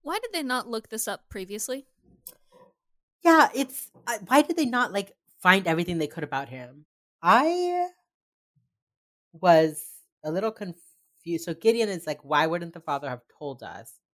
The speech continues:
Speaker 2: Mark was in the car?"
Speaker 1: But also, why wouldn't you have looked that up to begin with?
Speaker 2: That's what I was saying. Like, why didn't they put together, like, a portfolio on this dude? Like, they knew who he was from the beginning.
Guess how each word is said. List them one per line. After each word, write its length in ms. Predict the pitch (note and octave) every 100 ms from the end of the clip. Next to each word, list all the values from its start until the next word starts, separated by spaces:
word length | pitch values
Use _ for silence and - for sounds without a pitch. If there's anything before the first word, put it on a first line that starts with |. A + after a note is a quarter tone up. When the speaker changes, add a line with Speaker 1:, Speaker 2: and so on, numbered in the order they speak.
| _ _ _ _
Speaker 2:
Mark 260 | C3+ C3 B2
was 140 | A#2+
in 60 | A2+
the 100 | A2
car?" 460 | - - - - - _ _ _ _ -
Speaker 1:
But 80 | D4+
also, 240 | D#4+ E4
why 200 | B3 C#4
wouldn't 220 | D4+ D4+
you 80 | D4
have 100 | C4
looked 200 | B3+ C4+
that 140 | B3 A#3+
up 160 | A#3+
to 100 | -
begin 320 | G#3 G3 G#3+
with? 180 | F3 - - -
Speaker 2:
That's 160 | C#4
what 80 | D#4+
I 40 | D4
was 120 | -
saying. 140 | C4+
Like, 140 | G#3+ -
why 140 | G#3
didn't 160 | A#3+ C4
they 80 | A#3+
put 220 | A#3+ A3
together, 300 | G#3 G3+ G3+
like, 120 | F#3
a 40 | -
portfolio 560 | - - - E3 F#3+ D#3
on 140 | A2+
this 120 | A2+
dude? 220 | - B2
Like, 160 | D#3 D#3+
they 120 | F#3
knew 360 | E3 D#3+ F#3 G#3
who 160 | -
he 200 | F3+ F3+
was 320 | D3 C#3+ D3 -
from 100 | C#3
the 60 | B2
beginning. 800 | G#2+ F2+ A#2+ A#2+ B1+ C#2 F#2+